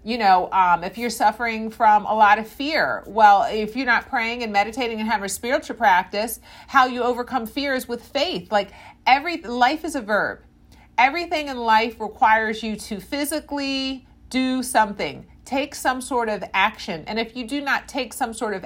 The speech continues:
action in life, do not sit and expect to have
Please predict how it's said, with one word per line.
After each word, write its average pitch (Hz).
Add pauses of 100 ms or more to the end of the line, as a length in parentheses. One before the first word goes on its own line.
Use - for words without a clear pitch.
action 214
in 175
life, 170 (260)
do 277
not 277
sit -
and 214
expect 214
to 220
have 190